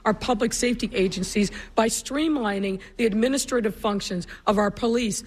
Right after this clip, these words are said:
fire, and O E M C departments into a single agency. In preparing our budget, we ask every department to take a hard look at their vacancies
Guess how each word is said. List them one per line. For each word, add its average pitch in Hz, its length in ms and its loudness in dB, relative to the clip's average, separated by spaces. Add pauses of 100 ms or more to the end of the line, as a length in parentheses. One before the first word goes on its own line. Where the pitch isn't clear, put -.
(120)
fire, 214 540 0 (160)
and 208 120 0
O 226 140 2
E 233 80 2
M 220 80 0
C 226 200 -6
departments 196 520 0 (200)
into 262 260 4
a 240 60 2
single 294 480 0
agency. 185 640 -2
In 262 80 4
preparing 320 500 0
our 294 100 0
budget, 220 380 0
we 247 140 -4
ask 247 340 -2
every 254 280 2
department 180 560 -2 (240)
to - 80 0
take 233 260 2
a 220 60 -2
hard 226 420 2
look 175 300 -2 (340)
at 214 100 6
their 202 120 2
vacancies 180 760 -2